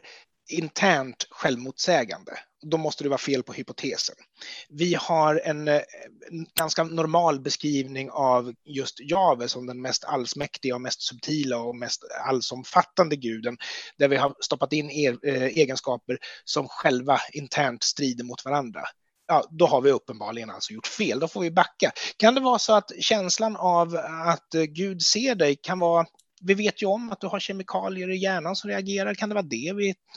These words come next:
tittar på istället? Vi kanske ska flytta blicken från att det faktiskt finns en gud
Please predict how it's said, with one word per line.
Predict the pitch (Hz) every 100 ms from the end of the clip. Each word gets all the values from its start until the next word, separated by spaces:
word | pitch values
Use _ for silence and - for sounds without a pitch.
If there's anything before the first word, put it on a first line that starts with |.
| -
tittar | 208 -
på | - 196
istället? | - 180 175 190
Vi |
kanske | 180 190
ska | - 185
flytta | - - 190
blicken | 196 202 - 190
från | - 165 156
att |
det | 170
faktiskt | 165 156 - -
finns | 208 294 254
en | 156 135
gud | 123 120